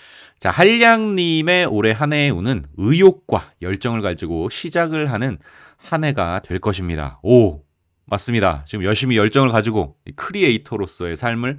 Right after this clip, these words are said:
좀 모색하고 있습니다. 자, 연초부터 이룩하고 싶은 많은 목표를 가지게 될 것이며 그 목표를 달성하기 위하여 열심히 매진하는 한 해가 될 것입니다. 또한 경쟁의식도 강해져서 항상 경쟁자를 의식하고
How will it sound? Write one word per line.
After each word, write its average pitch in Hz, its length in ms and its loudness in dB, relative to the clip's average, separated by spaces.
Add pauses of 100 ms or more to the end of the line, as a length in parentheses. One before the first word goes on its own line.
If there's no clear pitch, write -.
(200)
좀 82 160 -10
모색하고 95 480 -2
있습니다. 76 600 -10 (680)
자, 101 140 -2
연초부터 214 580 4
이룩하고 175 480 2
싶은 156 380 -6
많은 214 380 -2
목표를 165 500 0
가지게 117 320 0
될 95 120 0
것이며 85 540 -8 (400)
그 - 140 -2
목표를 135 480 0
달성하기 110 640 -2
위하여 90 380 -2 (140)
열심히 95 520 -2
매진하는 110 760 0
한 113 260 -6
해가 95 420 -4
될 87 140 -8
것입니다. 73 600 -12 (420)
또한 196 260 6
경쟁의식도 180 800 0
강해져서 98 840 -4
항상 101 420 -8
경쟁자를 113 640 -2
의식하고 95 580 -6